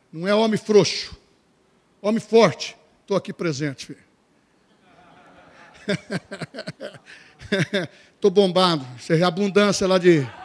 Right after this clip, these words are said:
<laughs> Mas é verdade, quando você começa a ouvir a voz de Deus, você não tem medo de nada. A linguagem de Deus, porque em segundo Coríntios quatro treze diz, "Ora,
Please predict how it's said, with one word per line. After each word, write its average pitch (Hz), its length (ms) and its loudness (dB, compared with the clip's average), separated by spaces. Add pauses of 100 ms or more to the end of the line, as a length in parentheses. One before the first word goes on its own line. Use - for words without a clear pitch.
(680)
<laughs> - 3750 -8
Mas 196 240 2
é 240 80 6
verdade, 233 800 4 (360)
quando 247 180 -4
você 262 240 4
começa 254 420 0
a - 20 6
ouvir 233 200 6
a 226 60 4
voz 226 260 4
de 220 100 -2
Deus, 226 480 6 (320)
você 262 160 2
não 262 80 2
tem 247 180 8
medo 247 280 8
de 214 120 2
nada. 233 440 2 (2250)
A 208 100 4
linguagem 277 500 6
de 247 120 4
Deus, 277 600 10 (240)
porque 247 240 4
em 285 60 8
segundo 294 420 6
Coríntios 294 460 8
quatro 294 320 2
treze 277 360 2
diz, 254 320 2
"Ora, 269 540 10